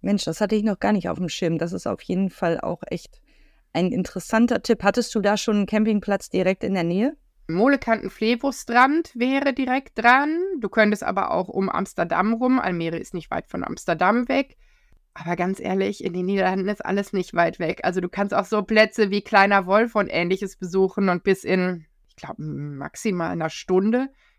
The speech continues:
Speaker 2: in Almere, wenn man da in der Nähe ist. Also wirklich,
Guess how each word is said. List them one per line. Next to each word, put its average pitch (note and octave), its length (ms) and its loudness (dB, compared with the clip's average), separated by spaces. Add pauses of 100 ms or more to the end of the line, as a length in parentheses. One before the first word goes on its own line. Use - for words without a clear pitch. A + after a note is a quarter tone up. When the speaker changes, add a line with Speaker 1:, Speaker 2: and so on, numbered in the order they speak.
Speaker 2:
in A3+ 160 2
Almere, A#3 600 2 (460)
wenn G#3+ 180 4
man B3 180 6
da A3 160 2
in G#3 140 -2
der F#3+ 100 0
Nähe G3+ 300 0
ist. - 260 -8
Also F#3+ 160 -4
wirklich, A#3 380 0